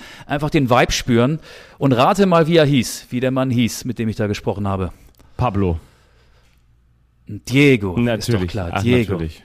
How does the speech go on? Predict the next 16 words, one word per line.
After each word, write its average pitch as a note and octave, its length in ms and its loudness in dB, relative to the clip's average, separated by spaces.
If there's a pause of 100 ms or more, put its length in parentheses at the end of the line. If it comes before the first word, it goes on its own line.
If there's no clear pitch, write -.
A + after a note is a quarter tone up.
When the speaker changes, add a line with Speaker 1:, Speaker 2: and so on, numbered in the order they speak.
Speaker 1:
Diego A#2+ 420 0
Speaker 2:
Natürlich. G#2+ 120 -2
Speaker 1:
Maradona. F#2 720 -6
Für B2 200 -2
Lionel D3+ 420 0
war C#3 180 0
zu - 140 -4
jung, C3+ 260 0
aber A#2 160 -2
Speaker 2:
Ja. A#2 80 2
Speaker 1:
er A#2+ 240 -4
war A#2+ 240 0
Generation A2 640 -4
Diego. G2 540 -6 (180)
Speaker 2:
Ach, D#2 260 -12
geil. G#1+ 380 -8